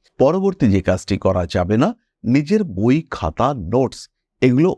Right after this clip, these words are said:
অন্য কাউকে দেওয়া যাবে না, সেগুলি হারিয়ে যেতে পারে। আপনার সেই প্রিয় বন্ধু, তিনি সেই নোটসপত্রগুলিকে নষ্ট করে ফেলতে পারেন বা আপনাকে দিলেন না ফেরত, এই ঘটনাও ঘটতে পারে। লাস্টলি যেটা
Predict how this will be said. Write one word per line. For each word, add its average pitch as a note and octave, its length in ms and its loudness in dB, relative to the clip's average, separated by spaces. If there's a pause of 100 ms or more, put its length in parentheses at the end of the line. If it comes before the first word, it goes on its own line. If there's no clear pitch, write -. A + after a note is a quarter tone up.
অন্য G#2+ 340 2
কাউকে F#2+ 460 -2
দেওয়া F2+ 500 -2
যাবে E2 380 -2
না, G2 300 -2 (300)
সেগুলি G#2 300 0
হারিয়ে F#2 360 -2
যেতে G#2+ 240 0
পারে। C#3 240 -2 (280)
আপনার E3 440 0
সেই F3+ 240 -2
প্রিয় A2 360 0
বন্ধু, G2+ 480 0 (280)
তিনি B2+ 200 2
সেই G#2+ 200 2
নোটসপত্রগুলিকে G2+ 1080 0 (340)
নষ্ট A2 340 0
করে E2 200 -2
ফেলতে F2+ 340 0
পারেন C3 260 0 (300)
বা C3 160 2
আপনাকে D3 400 -2
দিলেন A#2+ 460 0
না E3+ 220 -2
ফেরত, A#2 360 -2 (260)
এই A#2 200 4
ঘটনাও F#2+ 480 0
ঘটতে E2+ 400 -6
পারে। E2 280 0 (380)
লাস্টলি D#3 580 0
যেটা C#3 420 2